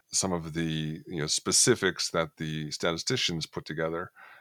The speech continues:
But I know more than the jury. I know more than the, the, the attorneys do, and, and I can explain it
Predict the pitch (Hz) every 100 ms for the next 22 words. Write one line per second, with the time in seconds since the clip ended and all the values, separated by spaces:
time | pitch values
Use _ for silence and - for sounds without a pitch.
0 | - 117 107 127 151 135 131 131 104 80
1 | 73 101 87 82 82 117 131 120 101 87
2 | 80 76 82 78 76 82 73 - 107 98
3 | 80 - 71 71 82 - 92 78 92 107
4 | - 110 92 - 104 104 104 92 -